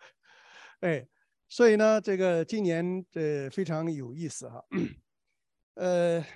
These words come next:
我们不知道是神在这中间有没有什么特别的心意，呃，但是我们大家基本上都感觉到一个共同的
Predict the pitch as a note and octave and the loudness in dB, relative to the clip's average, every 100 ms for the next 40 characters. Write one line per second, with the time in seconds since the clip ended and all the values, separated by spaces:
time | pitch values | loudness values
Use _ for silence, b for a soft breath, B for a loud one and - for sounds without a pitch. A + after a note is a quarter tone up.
0 | B - G3 A3+ A#3 G#3 A3+ G3 F3 - | B -2 0 2 4 2 2 2 2 -2
1 | F3 F#3+ G3+ F3 F#3 F#3+ F#3+ F#3 F#3 F#3 | -2 0 0 0 -2 0 0 2 4 4
2 | D#3 D#3 D#3+ E3+ D#3 - F3+ C#3+ D#3 C#3+ | 2 0 0 -2 -4 -2 -4 -2 -6 -2
3 | - G#3+ G#3 F#3 - _ _ _ _ _ | 2 2 4 0 -2 _ _ _ _ _
4 | _ _ _ _ F#3 F3+ F3 A3+ A3+ A3 | _ _ _ _ 0 0 2 0 0 0
5 | F3+ D#3 F3 F#3 F#3 F3 F3 F3 F3 F3 | 0 0 -2 -2 0 0 0 0 -2 -4
6 | - C#4 C#4+ - D#3+ C#3+ - F#3+ D#3+ F#3 | 0 0 0 -2 -4 -2 0 0 0 0
7 | F#3 E3+ D3 B2 D3 D#3 D3+ - E3 E3 | 0 0 -6 -6 -4 -2 -4 -4 -2 -2
8 | D3+ - D#4+ C4 E3+ - - C#3 E3 E3+ | -2 2 6 6 2 -6 -8 -4 0 0
9 | C3+ C3+ | -2 -8